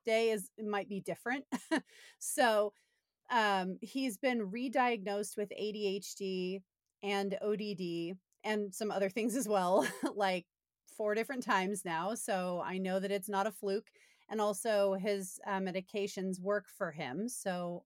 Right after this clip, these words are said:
also we know it's not a fluke. But when I presented this information to my therapist, they were like, "Well, we're still gonna have to assess you for a year." So I took one of his med-, <laughs> so I took one of his pills, came into the office super calm.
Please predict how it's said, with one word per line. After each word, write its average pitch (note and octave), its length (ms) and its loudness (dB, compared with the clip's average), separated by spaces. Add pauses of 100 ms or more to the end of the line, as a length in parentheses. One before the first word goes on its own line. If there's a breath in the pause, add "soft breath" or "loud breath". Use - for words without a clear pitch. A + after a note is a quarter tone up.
also E3+ 420 -2
we F3+ 200 -4
know C#3+ 160 -8
it's E3+ 180 -8
not D3+ 140 -4
a F#3+ 40 -6
fluke. F3+ 360 -10 (720)
But B3 340 -2
when B3+ 320 -2
I C4 340 2 (100)
presented A#3+ 380 -2
this A3 160 -4
information G#3+ 580 -4
to G3+ 100 -6
my A#3 200 2
therapist, F#3+ 720 0 (540)
they A#3 140 0
were A3+ 100 2
like, G#3+ 180 2
"Well, C4 140 2
we're C#4 120 2
still D4 220 0
gonna B3+ 160 2
have A3+ 160 4
to A#3 100 -2
assess F#3 400 -2
you E3 100 -6
for F3 180 -10
a E3 80 -6
year." E3+ 300 -6 (320)
So C4+ 140 -2
I D4+ 40 0
took - 220 -4
one D#4 120 0
of B3+ 100 -4
his B3 320 -2
med-, G#3+ 260 -2
<laughs> A3 340 -4
so C4 200 4
I B3+ 80 2
took E4 200 -4
one C4 140 0
of G#3 100 -4
his A#3+ 220 -2
pills, F#3+ 500 -4 (320)
came B3+ 160 0
into C4 220 0
the A3+ 140 2
office G#3+ 380 0
super D#4+ 340 0
calm. A3+ 520 2